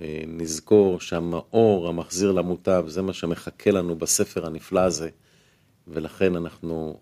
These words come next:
נפתח בקליפ הכנה ללימוד.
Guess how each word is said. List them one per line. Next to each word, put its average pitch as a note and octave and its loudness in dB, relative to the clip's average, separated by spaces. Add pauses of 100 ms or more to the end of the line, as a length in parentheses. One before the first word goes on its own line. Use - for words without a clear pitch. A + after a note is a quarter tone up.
נפתח E2+ -4
בקליפ F2 0
הכנה E2 -8 (120)
ללימוד. A#1 -14